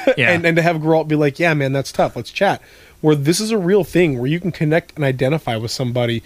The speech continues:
Speaker 1: Hmm.
Speaker 2: What happens when, and again, uh, okay, let me finish my thoughts and then we'll get to something else. But what happens when somebody says to Seraphine,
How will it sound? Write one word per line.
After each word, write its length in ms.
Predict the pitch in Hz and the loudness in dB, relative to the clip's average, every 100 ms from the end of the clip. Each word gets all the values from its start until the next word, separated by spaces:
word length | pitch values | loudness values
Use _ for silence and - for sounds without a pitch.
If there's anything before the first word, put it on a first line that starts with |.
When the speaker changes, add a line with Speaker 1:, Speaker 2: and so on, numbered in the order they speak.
| - | -4
Speaker 1:
Hmm. 200 | 147 120 | 0 4
Speaker 2:
What 140 | 156 233 | 4 4
happens 540 | 214 196 233 233 - - - - | 2 0 -2 -4 -8 -16 -12 0
when, 460 | 156 160 147 151 - 165 - | 4 4 4 2 -2 -4 0
and 100 | 160 | 4
again, 260 | 147 - - - - - - - | 4 2 -6 -20 -20 -20 -20 -10
uh, 80 | 160 - | -10 -4
okay, 220 | 180 156 | 0 2
let 160 | 117 165 | 2 4
me 160 | 196 190 | 4 2
finish 480 | - - 185 170 | -2 0 2 0
my 140 | 165 143 | 0 0
thoughts 340 | 147 120 - | 0 -2 -4
and 160 | - 147 | -4 2
then 220 | 143 135 | 2 2
we'll 80 | 135 | 0
get 120 | 135 | -2
to 40 | - | -2
something 220 | 135 131 | -4 -2
else. 140 | 123 | -2
But 180 | - 127 - - - - _ _ | -2 -4 -6 -20 -20 -20 _ _
what 240 | 123 180 | 2 2
happens 500 | 180 180 180 196 151 | 4 0 0 -2 -2
when 520 | 147 147 143 139 139 131 _ _ | 0 2 4 4 0 -4 _ _
somebody 720 | - - 165 165 160 165 165 | -4 0 2 4 2 2 -2
says 540 | 156 - 147 143 135 - | -4 0 2 2 0 -8
to 640 | - 170 151 139 135 143 147 _ | -6 0 2 4 4 2 0 _
Seraphine, 720 | - - 151 143 - 135 131 | -10 2 2 2 0 -2 -2